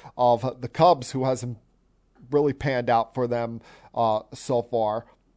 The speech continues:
But maybe the big addition wasn't really necessary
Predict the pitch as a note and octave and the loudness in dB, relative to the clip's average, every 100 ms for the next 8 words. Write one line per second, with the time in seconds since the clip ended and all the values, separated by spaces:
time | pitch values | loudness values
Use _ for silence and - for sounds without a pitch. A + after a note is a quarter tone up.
0 | _ _ _ _ _ _ _ _ _ _ | _ _ _ _ _ _ _ _ _ _
1 | _ _ _ _ _ - E3+ D#3+ D#3 - | _ _ _ _ _ 2 8 8 6 -8
2 | C3+ D3 G3 G3+ G#3 F#3+ F#3 D#3 - C3 | 0 4 4 4 -2 -4 -6 -10 -6 -4
3 | A#2 E3 D#3+ D3+ - E3 E3+ D3+ C#3 B2+ | 2 2 4 0 2 0 0 -4 -4 -4
4 | B2 A#2 _ _ _ _ _ _ _ - | -8 -14 _ _ _ _ _ _ _ -14
5 | C3 E3+ D#3+ E3 D3 C#3+ _ _ C3 C#3+ | 4 6 6 4 -2 -8 _ _ -4 2
6 | E3 C#3+ C#3 D#3+ - D#3 - C#3 A2+ A2 | 4 4 4 0 0 -4 -2 0 -2 -4
7 | A2 | -10